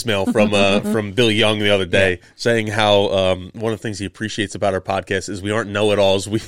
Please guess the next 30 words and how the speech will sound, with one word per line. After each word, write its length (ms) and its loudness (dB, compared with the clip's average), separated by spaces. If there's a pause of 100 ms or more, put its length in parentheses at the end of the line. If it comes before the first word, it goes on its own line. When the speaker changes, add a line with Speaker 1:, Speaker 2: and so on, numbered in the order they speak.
Speaker 1:
<laughs> 120 -20
we 80 0
mispronounce 920 0
stuff 440 0
and, 400 0 (220)
Speaker 2:
<laughs> 180 -12
Speaker 1:
and, 320 2
uh, 420 4
and 400 -2
are 160 2
regular 360 0
people. 280 -8
We've 140 -6
gotten 180 0
a 40 0
lot 200 4
of 60 -4
comments 360 -2
like 140 -2
that. 240 -2
So 240 -4 (160)
Speaker 2:
I 120 0
would 160 -2
say 200 0
Chinoides 1000 -6
abella 540 -4
and 140 -8
Chinoides 560 -6
periculella. 960 -10
Speaker 1:
Periculella, 840 -2